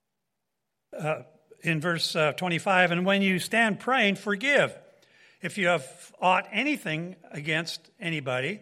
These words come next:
that your Father also which is in heaven may forgive you your trespasses. But if you do not forgive, neither will your Father which is in heaven forgive your trespasses." Belief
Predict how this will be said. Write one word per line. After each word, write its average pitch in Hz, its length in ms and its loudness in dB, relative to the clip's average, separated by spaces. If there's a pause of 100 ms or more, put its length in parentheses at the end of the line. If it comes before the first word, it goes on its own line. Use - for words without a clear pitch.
that 160 180 -4
your 175 120 -4
Father 220 460 0
also 202 420 2
which 165 260 -4
is 156 140 -8
in 208 120 -4
heaven 165 340 -2 (320)
may 185 120 0
forgive 180 520 -2 (240)
you 190 340 0
your 208 300 0
trespasses. 143 920 -4 (680)
But 214 100 -2
if 277 140 -2
you 262 100 -4
do 262 140 -2
not 269 280 2
forgive, 160 500 -2 (180)
neither 208 300 2
will 214 120 2
your 202 140 2
Father 214 400 2
which 185 180 -4
is 175 140 -6
in 165 60 -6
heaven 202 280 -2
forgive 190 460 -4
your 254 220 -2
trespasses." - 880 -8 (640)
Belief 196 480 -4